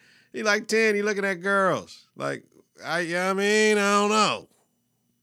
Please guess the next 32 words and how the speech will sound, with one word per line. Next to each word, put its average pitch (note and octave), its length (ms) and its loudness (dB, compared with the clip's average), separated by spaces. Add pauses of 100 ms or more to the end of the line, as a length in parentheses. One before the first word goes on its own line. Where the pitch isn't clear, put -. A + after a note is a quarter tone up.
(160)
What D3 140 -8
he's F#3 120 -4
supposed G3+ 400 2
to E3 60 -6
be C3+ 100 -6
looking G2+ 320 -10
at? - 180 -20 (120)
You B2 100 -10
know D3+ 60 -4
what F3 160 -2
I G#3 360 4
mean? - 140 -12 (840)
They F#3 160 -4
wasn't G#3 220 0
naked. F3 580 0 (520)
It B2 60 -6
was C3+ 220 0
funny, C#3+ 240 -4
a A2 60 -4
girl, B2 280 -4
like, A2+ 160 -6
"He's A3+ 160 -4
looking C#3 180 -4
at - 120 -8
inappropriate D#3 600 -4
sexual D3+ 460 -6
images." C3 580 -4
<laughs> - 120 -10
Like, D3+ 240 -2
what? G2+ 180 -12
I A3 460 -10
don't, A3 680 -8